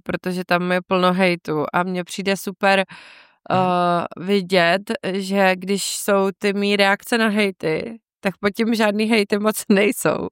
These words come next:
Speaker 1: A já jsem se těšila, že na ně budu reagovat a že přijdou a moc jich tam pod tím není. Ale vlastně my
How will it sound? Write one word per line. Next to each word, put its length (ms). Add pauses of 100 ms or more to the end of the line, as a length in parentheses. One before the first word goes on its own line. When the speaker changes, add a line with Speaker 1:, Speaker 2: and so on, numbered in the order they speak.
(560)
Speaker 1:
A 520
já 160
jsem 160
se 120
těšila, 400
že 100
na 120
ně 140
budu 220
reagovat 720 (200)
a 420
že 180
přijdou 580
a 80
moc 240
jich 120
tam 200
pod 120
tím 240
není. 320 (640)
Ale 500
vlastně 960 (680)
my 460